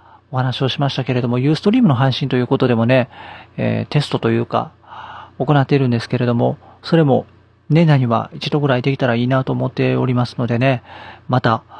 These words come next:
よろしければ、お付き合いいただければいいなと思っております。はい。というわけで、取り留めもないお話になりましたが、今日の一メガバイトキャストはこんな感じにしておきたいと思います。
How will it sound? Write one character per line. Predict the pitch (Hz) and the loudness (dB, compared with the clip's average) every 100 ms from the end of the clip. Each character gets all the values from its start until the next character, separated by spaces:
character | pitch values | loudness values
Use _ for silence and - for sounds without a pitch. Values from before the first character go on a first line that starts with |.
| - - - | -16 -16 -4
よ | 131 | 0
ろ | 127 | 2
し | - | 2
け | 127 | 0
れ | |
ば、 | 113 113 135 - - - - - - - - _ _ _ _ _ _ | 2 0 -4 -16 -18 -16 -16 -16 -18 -20 -20 _ _ _ _ _ _
お | - | -4
付 | 135 - | -2 0
き | |
合 | 123 | 0
い | |
い | |
た | 131 | 2
だ | 131 | 2
け | 131 | 2
れ | |
ば | 120 113 113 147 | 2 0 0 -2
い | 135 | 0
い | |
な | 131 | 2
と | 135 120 - _ | 0 -4 -8 _
思 | 131 151 | -2 -2
っ | |
て | 131 | 0
お | 147 | 0
り | |
ま | 143 139 | 0 -2
す。 | - - - _ _ _ | -4 -12 -20 _ _ _
は | - 123 | -2 -2
い。 | 143 _ _ _ _ _ _ _ _ | -2 _ _ _ _ _ _ _ _
と | - 156 | -2 2
い | |
う | 156 | 2
わ | 151 | 2
け | 151 | 2
で、 | 139 123 _ _ _ _ _ _ _ - | 2 0 _ _ _ _ _ _ _ -4
取 | 143 | -2
り | 151 | 0
留 | 143 143 | 0 2
め | |
も | 135 | 2
な | 123 120 | 2 2
い | 120 | 0
お | 143 | -2
話 | 120 127 - | 0 0 2
に | |
な | 127 | 2
り | 131 | 2
ま | 131 | 0
し | |
た | - | 0
が、 | 117 123 - - | 0 -2 -4 -4
今 | 131 | 0
日 | 120 | 0
の | 123 | 0
一 | 127 | 0
メ | 131 127 | 0 2
ガ | 120 | 2
バ | 123 | 0
イ | |
ト | 120 | -2
キ | 113 | -4
ャ | 107 | -2
ス | |
ト | 127 | 0
は | 113 117 - | 2 0 -4
こ | 135 | -2
ん | |
な | 120 | 0
感 | 120 113 | 0 0
じ | 123 | 0
に | 110 | -2
し | |
て | 131 | -2
お | |
き | 117 | -2
た | 117 | -2
い | |
と | 120 | 0
思 | 117 | -2
い | 110 | 0
ま | 120 | -2
す。 | 127 - | -2 -8